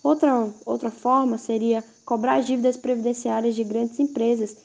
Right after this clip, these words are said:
e impedir a desvinculação de receitas destinadas a program-, a programas sociais e previdenciários.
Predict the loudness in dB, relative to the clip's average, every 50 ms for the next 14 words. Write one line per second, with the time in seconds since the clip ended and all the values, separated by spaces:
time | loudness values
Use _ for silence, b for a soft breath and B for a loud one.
0 | b b b -2 -2 -2 0 2 2 0 2 2 2 2 2 2 0 -2 -2 0
1 | -2 -2 0 0 -2 -2 -2 -4 -4 -2 -2 -2 -2 -2 -2 -2 -4 -2 -2 -2
2 | -2 0 0 -2 -2 -2 -4 -6 -6 -6 -6 -4 -4 -4 -6 -6 -10 B B B
3 | B B B B -2 -2 0 2 0 2 2 0 0 0 0 -2 -2 -2 -4 -2
4 | 0 0 0 0 0 0 -2 -2 -2 -4 -4 -2 0 0 0 0 -2 0 0 -2
5 | 0 0 0 -2 -2 -2 -2 -2 -2 -4 -6